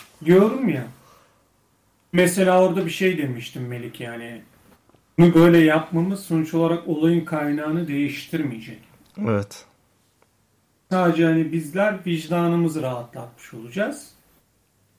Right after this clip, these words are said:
Speaker 1: Ortada bir kaybolan bir para var olacak
Speaker 2: <laughs>
Speaker 1: demiştim.
Speaker 2: Çok doğru.
Speaker 1: Hatırladın değil mi?
Speaker 2: Evet, evet,
Speaker 1: Hatırlamıştın
Speaker 2: biliyorum.
Speaker 1: değil mi?
Speaker 2: Hı hı.
Speaker 1: Evet. Şimdi işte ben olayı, o anını fark ettikten sonra iyice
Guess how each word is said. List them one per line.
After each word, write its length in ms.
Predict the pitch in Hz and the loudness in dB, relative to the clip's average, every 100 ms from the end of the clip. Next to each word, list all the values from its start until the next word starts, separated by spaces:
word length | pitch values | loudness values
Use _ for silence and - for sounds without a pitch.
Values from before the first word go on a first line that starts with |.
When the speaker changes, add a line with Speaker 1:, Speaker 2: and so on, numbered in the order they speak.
| _ _ _ | _ _ _
Speaker 1:
Ortada 320 | 190 185 175 | -6 -4 -4
bir 100 | 208 | -4
kaybolan 580 | - 202 180 156 175 208 | 2 4 6 2 0 -2
bir 120 | 254 | -4
para 280 | - 160 123 | -2 -2 -4
var 160 | 107 - _ _ | -12 -18 _ _
olacak 340 | 131 117 - 127 - | -14 -14 -14 -16 -18
Speaker 2:
<laughs> 160 | - - | -18 -12
Speaker 1:
demiştim. 480 | 123 110 - - - - - - | -10 -12 -16 -20 -20 -20 -20 -10
Speaker 2:
Çok 260 | 117 110 - | -6 -6 -6
doğru. 180 | 110 - - - _ _ | -6 -6 -12 -20 _ _
Speaker 1:
Hatırladın 420 | - 175 196 208 220 | 0 4 4 2 0
değil 120 | 185 | -2
mi? 60 | - - | -6 -6
Speaker 2:
Evet, 320 | - 107 107 104 | 0 2 2 0
evet, 140 | 107 | -4
Speaker 1:
Hatırlamıştın 540 | - 165 101 107 131 | 0 0 0 -2 -6
Speaker 2:
biliyorum. 280 | 156 285 233 - 110 | -6 -6 -8 -10 -6
Speaker 1:
değil 120 | 110 | -4
mi? 40 | |
Speaker 2:
Hı 120 | 107 | -4
hı. 60 | 107 127 _ _ _ _ - - _ _ _ _ - - _ _ - | -6 -10 _ _ _ _ -20 -20 _ _ _ _ -20 -20 _ _ -2
Speaker 1:
Evet. 180 | 165 135 - - _ | -2 -2 -12 -20 _
Şimdi 320 | - 247 254 233 | -6 0 2 0
işte 260 | - 208 | 0 0
ben 220 | 226 233 - | 0 -2 -4
olayı, 420 | 214 226 226 226 _ - - | -2 -2 -2 -6 _ -14 -4
o 340 | 277 277 247 | -2 2 2
anını 300 | 233 220 202 | 2 2 0
fark 400 | 190 233 233 226 | -2 -2 -2 -4
ettikten 500 | 254 - 254 - 285 | -10 -10 -6 0 0
sonra 500 | 277 - 202 170 160 | 0 0 2 2 0
iyice 600 | 165 151 143 127 165 226 | -2 -4 -4 -2 -4 -4